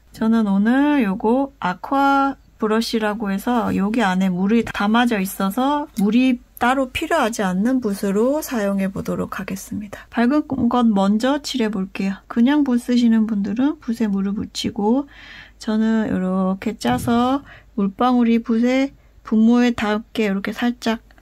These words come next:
해놓고, 칠하지 않은 하얀 부분 쪽에서 위로 올라갔다가 색 이렇게 내려오게 하고,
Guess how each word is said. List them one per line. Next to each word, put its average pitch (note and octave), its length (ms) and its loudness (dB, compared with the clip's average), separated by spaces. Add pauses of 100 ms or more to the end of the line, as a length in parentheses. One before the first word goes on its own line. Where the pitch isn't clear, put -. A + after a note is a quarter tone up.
(220)
해놓고, C#4 840 2 (140)
칠하지 A3 460 0
않은 G#3+ 220 0
하얀 C4 500 2
부분 A3+ 340 2
쪽에서 A3 1080 -2 (720)
위로 B3 320 2
올라갔다가 A#3+ 880 -2 (960)
색 B3+ 240 -8 (160)
이렇게 G#3+ 400 -6
내려오게 G#3+ 520 0
하고, C4 640 -2